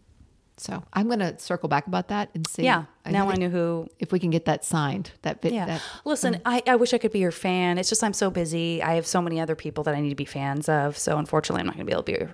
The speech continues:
Speaker 2: her fan.
Speaker 1: But here's twenty-five dollars.
Speaker 2: But here's <laughs> but I will. But for some reason, I'm sending her twenty-five dollars. I'm not sure what happened in this conversation, <laughs> but I ended up paying Amy Grant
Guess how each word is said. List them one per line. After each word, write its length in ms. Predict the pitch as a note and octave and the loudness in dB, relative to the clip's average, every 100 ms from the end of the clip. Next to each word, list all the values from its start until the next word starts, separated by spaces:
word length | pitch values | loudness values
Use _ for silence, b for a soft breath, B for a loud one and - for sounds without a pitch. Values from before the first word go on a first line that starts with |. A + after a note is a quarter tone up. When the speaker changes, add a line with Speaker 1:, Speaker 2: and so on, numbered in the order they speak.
| - | -6
Speaker 2:
her 80 | D#3+ | -6
fan. 420 | - - C2 - - | -4 -4 -4 -6 0
Speaker 1:
But 100 | F#3 | 4
here's 140 | F#3 | 4
twenty-five 320 | - E3 D3 C#3 | 2 -2 -2 -4
dollars. 260 | C#3+ E3+ - | -8 -6 -2
Speaker 2:
But 100 | G3 | 2
here's 200 | A#3+ - | 2 2
<laughs> 1000 | F4 - G4+ - - - - - - - | 0 0 -2 -6 -10 -12 -20 -18 -6 -2
but 100 | D#4+ | 0
I 40 | D#4+ | 2
will. 180 | D#4 - | 0 -2
But 140 | A#3+ C4+ | -4 -4
for 160 | - F#4 | 0 2
some 180 | F#4+ | 4
reason, 200 | D#4 A#3+ A#3 | 2 2 0
I'm 100 | - | 2
sending 240 | G#3 G#3 | 2 2
her 80 | G3 | 0
twenty-five 380 | G3 F#3+ G3+ F3 | 0 2 2 2
dollars. 360 | E3+ D#3+ D#3+ - B | 4 4 2 -4 B
I'm 120 | E4+ | 0
not 140 | E4 D#4 | 2 2
sure 120 | C4+ | 2
what 120 | G#3 | 2
happened 240 | G3 F3+ F3 | 2 2 0
in 80 | |
this 140 | F3 - | -2 0
conversation, 600 | F#3+ F#3+ D4+ C4 - B3+ | 0 2 0 0 2 0
<laughs> 80 | B3+ | 2
but 40 | |
I 100 | C4 | 2
ended 220 | B3+ C#4 C#4 | 2 2 0
up 260 | C#4+ - | -2 -2
paying 200 | A#3+ B3+ B3+ | 2 2 2
Amy 200 | B3+ B3 | 0 0
Grant 360 | - A3 A3 | 0 2 2